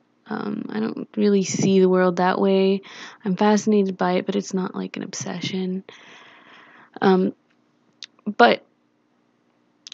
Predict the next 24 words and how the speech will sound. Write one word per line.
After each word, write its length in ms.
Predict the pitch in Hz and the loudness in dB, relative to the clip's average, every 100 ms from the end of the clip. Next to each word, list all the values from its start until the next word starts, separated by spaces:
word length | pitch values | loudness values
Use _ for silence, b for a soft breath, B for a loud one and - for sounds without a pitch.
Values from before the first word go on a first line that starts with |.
| - - | -10 -4
it's 220 | 196 - | -4 -4
stigmatized, 1080 | - 294 202 190 208 180 - 208 - - - B B B - | 2 4 4 0 -4 -4 -4 -6 -6 -6 -8 B B B -6
and, 480 | 233 220 214 202 - | -2 0 0 -2 -6
um, 520 | 214 202 196 202 208 - _ _ _ - - | -2 0 0 -2 -4 -10 _ _ _ -20 -8
people 260 | 233 233 | -6 0
make 200 | 220 214 | 2 2
a 40 | 214 | -2
spectacle 520 | - 214 - 208 170 | -4 -4 -4 -10 -8
of 160 | 170 - | -10 -12
it, 160 | - | -14
just 200 | - - | -12 -8
like 160 | 214 208 | -6 -4
they 160 | 196 190 | -2 0
do 440 | 196 196 196 196 b b b b b _ 220 | 0 2 0 -4 b b b b b _ -6
with, 240 | 202 185 - - - - - | -4 -4 -8 -20 -18 -12 -8
um, 400 | - 220 190 - _ _ - | -6 -6 -8 -12 _ _ -8
addiction. 640 | 196 220 - - 208 208 196 _ _ _ - b b b b b b b b b - | 0 0 0 -4 -6 -12 -16 _ _ _ -20 b b b b b b b b b -14
You 100 | 233 | -12
see 340 | 190 - 208 190 | -8 0 2 4
videos 720 | 196 196 190 190 196 196 - | 6 6 6 6 6 2 0
like 400 | - - - - _ _ - | -6 -6 -10 -18 _ _ -12
Tweaker 460 | - - 208 - 170 | -8 -6 -4 -4 -4
Freaks 400 | - - - - | -4 -6 -2 -2
Out 400 | - 151 - | 0 -2 -4